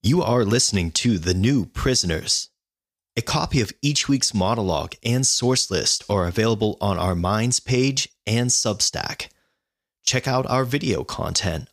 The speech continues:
on BitChute, Odysee, and Rumble. For audio versions, you can find us on Spotify, Apple, and Google Podcasts, and many others. Make sure to like and subscribe wherever you find us.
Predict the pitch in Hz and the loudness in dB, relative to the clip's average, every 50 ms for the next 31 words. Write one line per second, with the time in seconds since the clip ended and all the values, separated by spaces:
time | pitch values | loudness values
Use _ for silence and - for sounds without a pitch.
0 | _ - 92 90 85 85 - - 107 110 - - - 143 143 156 - - _ _ | _ -2 -2 -2 -2 -2 -2 -2 -2 0 0 0 2 2 0 0 -2 -8 _ _
1 | _ - 95 98 98 117 117 - - - 131 127 139 - _ - 104 104 110 120 | _ -4 -2 -2 0 0 0 0 0 0 0 -2 -4 -8 _ -2 0 0 0 0
2 | 117 - 95 101 113 110 95 76 - - - _ _ _ _ _ _ _ _ _ | -2 -2 -2 0 0 0 0 -2 -4 -6 -12 _ _ _ _ _ _ _ _ _
3 | _ _ _ _ _ _ _ _ _ _ - 117 - - - 110 - - 170 131 | _ _ _ _ _ _ _ _ _ _ -4 -4 -4 -2 -2 -2 0 0 2 2
4 | 101 98 90 92 87 87 87 - 90 82 90 87 - - - _ _ _ - 104 | 2 2 0 0 0 0 0 0 0 0 0 0 -2 -2 -4 _ _ _ -8 -4
5 | - 107 92 - - 98 95 92 92 95 - - - 92 92 85 80 - - - | -4 -4 -4 -2 -2 -2 0 0 0 0 0 -2 -2 -2 -2 0 0 -2 -2 -2
6 | - 85 90 104 117 - - 123 120 135 147 156 151 - _ _ - 101 104 110 | -2 -2 -2 -2 -2 -2 -4 -2 -2 -2 -4 -6 -8 -12 _ _ -6 -4 -4 -4
7 | - 135 135 139 139 139 _ _ - 117 117 117 117 - 127 127 131 135 131 117 | -4 -4 -6 -6 -6 -8 _ _ -4 -2 -2 -2 -2 0 0 0 2 2 0 -2
8 | - - - 104 107 110 107 - 110 98 101 113 123 - - - - - - - | -2 -2 -2 0 0 0 -2 -4 -2 -2 -2 0 0 -2 -2 -4 -6 -10 -12 -14
9 | _ _ _ _ _ _ _ - 101 95 90 101 107 110 101 87 80 87 92 - | _ _ _ _ _ _ _ -2 0 0 2 0 0 0 0 -2 -2 -4 -4 -6
10 | - - - - - - - - _ _ _ _ _ _ _ _ _ _ _ _ | -8 -8 -4 -2 -2 -2 -2 -6 _ _ _ _ _ _ _ _ _ _ _ _
11 | _ _ _ _ _ - 123 123 - - 151 143 - - 135 127 113 123 139 151 | _ _ _ _ _ -2 0 0 2 2 2 2 0 0 0 0 2 2 0 0
12 | - 120 107 101 - - 95 - - - - 135 123 123 107 87 - - - - | 0 0 0 0 -2 -2 0 -2 -2 0 0 0 0 0 -2 -2 -6 -8 -6 -2
13 | 104 107 110 - - 143 143 139 113 92 98 98 - - 110 104 104 104 95 - | 0 0 2 2 0 -2 0 0 0 0 0 0 0 0 0 0 0 0 -2 -2
14 | - - - - - - | -2 -2 -2 -2 -2 -4